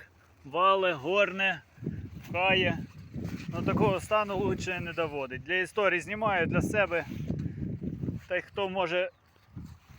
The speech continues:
буде дивитися, щоб взяли собі на замітку, таке не треба доводить. Культиватор набивається, стає в лапу, під лапу, і оце всю цю масу,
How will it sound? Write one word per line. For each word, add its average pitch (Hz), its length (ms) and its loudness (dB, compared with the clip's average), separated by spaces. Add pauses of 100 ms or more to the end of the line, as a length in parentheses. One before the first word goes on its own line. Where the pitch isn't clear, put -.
(400)
буде 202 260 4
дивитися, 214 640 6 (580)
щоб 165 180 -6 (1120)
взяли 175 360 4
собі 175 240 -6
на 170 160 -4
замітку, 175 460 0
таке 160 460 0
не 151 140 -20
треба 147 320 -2
доводить. 135 440 -2
Культиватор 160 640 0 (600)
набивається, 196 1040 4 (720)
стає 185 580 4 (140)
в 196 160 -10
лапу, 196 560 4 (100)
під 151 140 -4
лапу, 190 540 4 (120)
і 170 100 -6
оце 170 220 2
всю 165 380 -2
цю 175 160 -4
масу, 175 560 -2